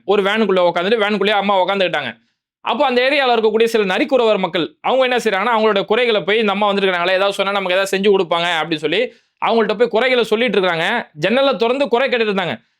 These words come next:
அவங்க ஒரு கட்டத்துல கிட்ட வர, வர, வர, வர இந்த அம்மா நைஸா அப்படியே அந்த கா-, ஜ-, வேனோட கண்ணாடி அப்படியே உயர்த்திடுறாங்க. வேன் கண்ணாடியை தூக்கிட்டு,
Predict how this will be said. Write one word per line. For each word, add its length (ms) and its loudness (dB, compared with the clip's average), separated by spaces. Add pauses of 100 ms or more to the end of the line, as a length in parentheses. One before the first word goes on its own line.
அவங்க 260 2
ஒரு 100 2
கட்டத்துல 280 -2
கிட்ட 260 -4
வர, 220 2
வர, 160 2
வர, 220 0
வர 260 0
இந்த 140 0
அம்மா 240 -2
நைஸா 280 -2
அப்படியே 320 -2 (440)
அந்த 220 -4
கா-, 260 -2
ஜ-, 200 0
வேனோட 340 -2
கண்ணாடி 320 -2
அப்படியே 240 0
உயர்த்திடுறாங்க. 640 0
வேன் 220 -4
கண்ணாடியை 420 0
தூக்கிட்டு, 360 -2